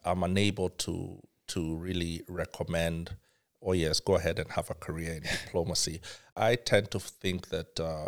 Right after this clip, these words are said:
Speaker 1: a young person starting today, I would encourage them to find an area of deep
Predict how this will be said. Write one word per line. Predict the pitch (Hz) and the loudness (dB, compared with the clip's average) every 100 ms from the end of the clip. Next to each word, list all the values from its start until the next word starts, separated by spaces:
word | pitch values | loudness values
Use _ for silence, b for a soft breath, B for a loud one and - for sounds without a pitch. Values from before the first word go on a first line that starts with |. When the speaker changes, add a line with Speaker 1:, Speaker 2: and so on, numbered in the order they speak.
| - | 0
Speaker 1:
a | 90 | 6
young | 90 104 104 | 8 6 4
person | 95 - 87 | 2 2 0
starting | - 85 82 87 | 0 -2 -2 -6
today, | - - 90 82 92 - _ _ | -8 -6 -6 -6 -10 -16 _ _
I | 95 | -4
would | 92 | -2
encourage | 90 90 - 110 104 - | -2 -2 4 4 4 0
them | - - | -4 -6
to | - | -10
find | - - 82 82 78 - - | -12 -8 -6 -6 -8 -12 -10
an | 82 - | -10 0
area | 95 92 87 78 | 2 4 2 -2
of | 82 80 - | -6 -12 -6
deep | 95 90 | -4 -4